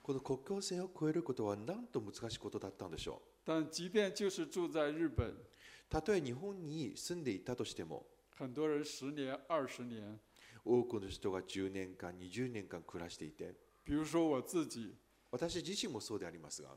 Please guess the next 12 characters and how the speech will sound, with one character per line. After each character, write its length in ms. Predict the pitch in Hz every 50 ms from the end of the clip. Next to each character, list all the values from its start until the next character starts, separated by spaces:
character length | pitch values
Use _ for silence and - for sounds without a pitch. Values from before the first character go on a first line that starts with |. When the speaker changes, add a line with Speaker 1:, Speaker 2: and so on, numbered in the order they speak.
| - _ _ _ _ -
Speaker 2:
说 260 | - - 170 165 165
日 80 | 165 196
语 200 | 185 147 127 123 143
那 100 | 180 175
个 140 | 165 156
口 320 | 151 - - - 143 123 120
音， 240 | 127 139 139 139 143
那 140 | 180 185 160
叫 160 | 131 147 139 127
一 100 | 120 113
个 100 | 131 131
重。 320 | 131 - 160 143 120 104